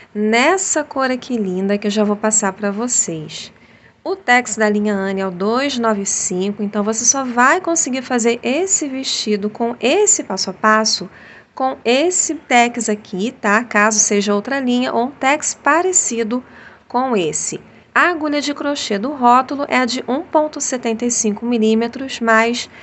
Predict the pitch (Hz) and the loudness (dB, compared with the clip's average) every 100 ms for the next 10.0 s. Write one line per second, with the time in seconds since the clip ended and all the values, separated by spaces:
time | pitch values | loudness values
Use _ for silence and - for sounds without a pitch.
0 | - - - 240 247 254 269 269 226 226 | -20 -20 -4 0 2 2 0 2 2 2
1 | 226 247 214 247 294 294 247 240 202 190 | 0 -2 4 4 4 0 -4 -2 2 4
2 | 202 196 214 220 220 196 202 202 220 220 | 4 0 0 2 2 0 -2 -2 -4 -6
3 | - - - _ 220 220 220 185 196 202 | -12 -20 -20 _ 2 4 2 0 0 2
4 | 208 220 226 294 - - 214 208 214 226 | 4 4 2 -2 -2 -2 2 2 2 0
5 | - 208 208 208 214 196 202 202 214 220 | -2 0 0 0 -4 0 2 4 4 0
6 | - - 254 240 220 214 220 220 - 208 | -6 -8 -4 2 2 2 -2 -6 -2 0
7 | 208 214 208 208 190 196 202 - 185 180 | 2 0 -2 -4 -8 -4 0 0 0 -2
8 | 202 - 226 240 208 156 - - - - | -4 -2 -2 0 0 -4 -6 -12 -18 -20
9 | - - - 190 180 - - 240 254 | -20 -20 -8 -6 -6 -8 -6 -2 -2